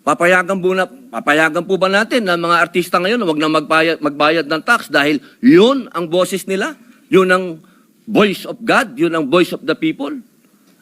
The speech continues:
Ang gusto ng mga tao, lahat ng tao ngayon ayaw na magbayad ng tax dahil sa nangyayaring ito. Ang gusto ko lamang pong linawin,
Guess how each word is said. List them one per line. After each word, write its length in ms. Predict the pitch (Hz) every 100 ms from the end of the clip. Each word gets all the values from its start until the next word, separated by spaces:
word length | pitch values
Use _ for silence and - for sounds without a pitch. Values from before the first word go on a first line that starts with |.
| -
Ang 80 | 170
gusto 240 | 185 220
ng 100 | 202
mga 220 | 196 196
tao, 320 | 214 269 226
lahat 240 | 185 208 214
ng 120 | 220
tao 180 | 220 247 269
ngayon 160 | 330
ayaw 220 | 269 247 269
na 80 | 269
magbayad 280 | 247 285 285 294
ng 120 | 294
tax 480 | 359 - - - _ _ _ _ _ _
dahil 240 | 196 226
sa 80 | 247
nangyayaring 640 | 262 254 269 269 262 262
ito. 240 | 269 381 330 - _ _ _ _ _ _ _ _ _ _ _ _
Ang 120 | 180 196
gusto 220 | 240 254
ko 80 | 233
lamang 320 | 247 233 226
pong 160 | 226 208
linawin, 720 | 190 170 160 160 139 101 95